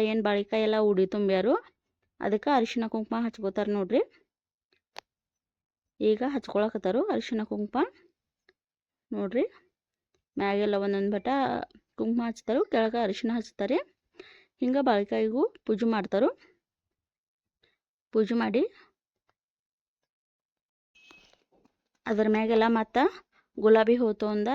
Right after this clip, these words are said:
ಎಲ್ಲಕ್ಕೂ ಒಂದೊಂದ ಗುಲಾಬಿ ಹೂವ ಇಟ್ರಿ. ಇಟ್ಟ ಈಗೇನ್ ಕಳಶಿ ಪೂಜೆ ಮಾಡಿರ್ಲ ಆ ಕಳಶಿ ಕೆಳಗ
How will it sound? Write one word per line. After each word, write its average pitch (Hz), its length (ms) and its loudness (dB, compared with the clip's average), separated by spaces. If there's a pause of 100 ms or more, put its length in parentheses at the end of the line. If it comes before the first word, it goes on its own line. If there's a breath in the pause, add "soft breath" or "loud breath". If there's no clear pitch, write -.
(140)
ಎಲ್ಲಕ್ಕೂ 202 420 -2
ಒಂದೊಂದ 208 360 -2 (240)
ಗುಲಾಬಿ 220 360 0
ಹೂವ 233 180 0
ಇಟ್ರಿ. 214 340 -2 (640 loud breath)
ಇಟ್ಟ - 180 -4 (240)
ಈಗೇನ್ 254 340 2
ಕಳಶಿ 226 340 2
ಪೂಜೆ 233 280 0
ಮಾಡಿರ್ಲ 226 440 0 (560 loud breath)
ಆ 240 120 -2
ಕಳಶಿ 233 360 0
ಕೆಳಗ 233 280 0